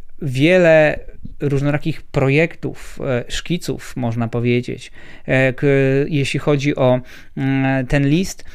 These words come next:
Nie wiemy, dlaczego tak naprawdę ten list, y, który trafi do jego teczki, który trafi w ręce, e, oczywiście służb, które przybędą, który trafi w ręce przechodzącej akurat,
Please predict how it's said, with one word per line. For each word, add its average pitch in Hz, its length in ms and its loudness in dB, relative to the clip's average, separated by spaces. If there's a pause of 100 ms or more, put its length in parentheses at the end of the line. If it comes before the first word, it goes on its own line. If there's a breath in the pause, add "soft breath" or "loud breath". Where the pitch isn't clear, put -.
(260 loud breath)
Nie 175 420 2
wiemy, 220 320 4
dlaczego 135 540 2
tak 120 220 -2
naprawdę 120 580 0 (380 loud breath)
ten 143 240 4
list, 160 380 0
y, 143 320 4
który 139 340 2
trafi 160 400 2
do 147 80 4
jego 135 220 4
teczki, - 540 -2
który - 280 -2
trafi 160 380 2
w 135 60 -4
ręce, 127 420 -2 (500 loud breath)
e, 123 280 2
oczywiście 135 760 -2
służb, - 440 0
które 131 260 2
przybędą, 120 540 0
który 131 240 -2
trafi 143 280 0
w 139 60 2
ręce 139 360 0 (400 loud breath)
przechodzącej 143 580 2
akurat, 139 500 0